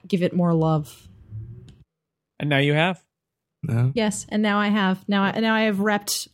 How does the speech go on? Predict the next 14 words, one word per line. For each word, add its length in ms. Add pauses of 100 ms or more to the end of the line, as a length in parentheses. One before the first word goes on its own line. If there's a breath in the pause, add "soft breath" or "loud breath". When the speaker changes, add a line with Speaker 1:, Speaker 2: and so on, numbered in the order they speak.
Speaker 1:
lovely, 460
lovely 400
Gattaca. 460 (280)
Speaker 3:
Oh, 220
Gattaca 420
was 140
on 140
my 160
runner-up 500
list, 480 (1600 loud breath)
I 60
will 100
point 220
out. 140